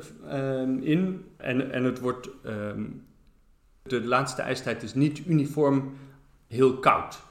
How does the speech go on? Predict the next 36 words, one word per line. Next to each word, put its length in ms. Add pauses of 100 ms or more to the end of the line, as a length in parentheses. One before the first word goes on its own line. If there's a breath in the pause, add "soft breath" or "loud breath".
(240 loud breath)
Dus 100
je 60
hebt 140
koudere 380
en 240
warme 320
periodes 540
zelfs 280
binnen 280
die 120
laatste 340
ijstijd. 400
Nou, 160 (380 loud breath)
deze 240
reorganisatie 800
vindt 220
plaats 480 (440 loud breath)
in 180
de 140
aanloop 480
naar 220
het, 60 (280)
naar 220
het 140
koudste 500
deel 260
van 180
de, 200
van 240
de 120 (160)
laatste 360
ijstijd. 420
Dus 140
ik 160
dacht, 400 (180 loud breath)
ehm, 520